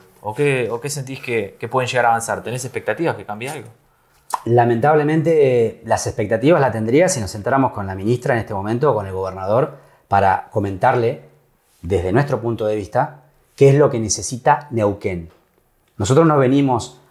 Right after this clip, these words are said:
Speaker 2: a discutir ni a pla-, ni a plantear nada porque no somos, no, no somos soberbios a la hora de decir las cosas.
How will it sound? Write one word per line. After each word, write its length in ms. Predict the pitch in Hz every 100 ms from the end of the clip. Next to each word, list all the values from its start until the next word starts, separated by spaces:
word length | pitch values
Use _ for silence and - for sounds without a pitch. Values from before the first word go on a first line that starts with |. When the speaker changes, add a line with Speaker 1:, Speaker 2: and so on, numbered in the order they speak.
| _
Speaker 2:
a 140 | 110
discutir 760 | 107 101 107 98 135 170 190 - _ -
ni 120 | 110
a 120 | 104
pla-, 200 | 104 110 -
ni 160 | 104
a 80 | 101
plantear 340 | 101 98 127
nada 260 | 120 147 151
porque 160 | 110 107
no 80 |
somos, 380 | 113 156 131 123
no, 160 | 110 117
no 140 | 113 113
somos 300 | 156 139 -
soberbios 800 | 117 127 135 113 117 139 143 -
a 100 | 107
la 160 | 107
hora 140 | 123 120
de 80 | 110
decir 280 | 101 113 107
las 100 | 90
cosas. 400 | 98 - 98